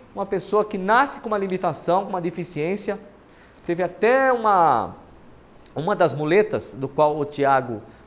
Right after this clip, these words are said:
usa no seu dia a dia, foi fabricada, foi projetada pelo pai. A história é muito linda, daqui a pouquinho você acompanha aqui na T V Votorantim. Sete e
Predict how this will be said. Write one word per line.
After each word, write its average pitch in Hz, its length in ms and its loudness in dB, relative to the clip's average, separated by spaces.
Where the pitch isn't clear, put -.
usa 160 300 2
no 143 80 -6
seu 151 180 -4
dia 139 180 -2
a 131 40 -2
dia, 143 280 0
foi 185 200 -2
fabricada, 180 840 0
foi 143 100 0
projetada 190 560 0
pelo 214 220 2
pai. 175 480 2
A - 40 -6
história 233 500 4
é 208 100 -2
muito 214 280 -4
linda, 190 200 -4
daqui 185 180 -2
a 180 40 0
pouquinho 160 240 -8
você 180 100 -6
acompanha 160 340 -4
aqui 156 140 -6
na 156 80 -4
T 151 100 -4
V 151 120 -2
Votorantim. 147 540 -4
Sete 277 800 2
e 254 280 2